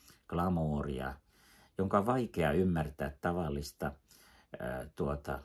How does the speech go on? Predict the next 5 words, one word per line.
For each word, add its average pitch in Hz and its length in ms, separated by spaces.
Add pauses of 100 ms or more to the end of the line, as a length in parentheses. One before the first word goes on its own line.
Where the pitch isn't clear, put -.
(140)
perheen 78 460
äitiä 71 500
tai 69 340
isää 71 360
tai 65 360